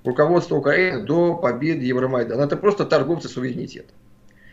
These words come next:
И дальше, потом, когда уже Москва начала Четвёртую мировую гибридную войну двадцатого февраля две тысячи четырнадцатого года против Украины и стран коллективного Запада, то Украина стала,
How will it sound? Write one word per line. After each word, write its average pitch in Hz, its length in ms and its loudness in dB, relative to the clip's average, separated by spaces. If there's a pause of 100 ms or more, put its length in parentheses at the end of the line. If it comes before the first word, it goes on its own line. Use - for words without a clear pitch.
(400)
И 165 760 2
дальше, 190 380 2
потом, - 340 -8
когда 143 260 -2
уже 156 140 -4
Москва 156 300 -4
начала 156 300 -2
Четвёртую 156 360 -6
мировую 165 360 2
гибридную 131 400 -2
войну 110 160 -6
двадцатого 117 480 -6
февраля 120 340 -2
две 101 40 -8
тысячи 113 600 -6
четырнадцатого 123 560 -2
года 175 240 6
против 120 300 0
Украины 123 440 2
и - 140 -6
стран 127 220 -2
коллективного 117 500 -8
Запада, 120 400 -2
то 123 160 -10
Украина 127 640 -2
стала, 151 500 2